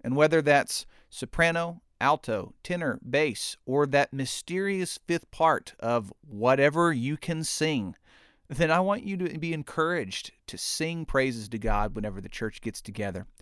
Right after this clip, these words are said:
Until next week, I do want to invite you to go to the website, w w w dot pure and simple bible dot com. I do my best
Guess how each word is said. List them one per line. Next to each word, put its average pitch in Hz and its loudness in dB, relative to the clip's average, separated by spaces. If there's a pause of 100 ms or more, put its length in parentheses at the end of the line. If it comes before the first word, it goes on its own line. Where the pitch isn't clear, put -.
(360)
Until 170 0
next 202 -2
week, 170 -2
I 123 0
do 139 -2
want 202 0
to 220 2
invite 160 0
you 165 -6
to 151 -10
go 135 2
to 139 0
the 143 -4
website, 156 0
w 143 -2
w 180 -2
w 147 0
dot 127 -2
pure 156 -2
and 139 0
simple 143 -4
bible 123 2
dot 120 0
com. 113 -2
I 90 -8
do 123 -2
my 160 4
best 170 2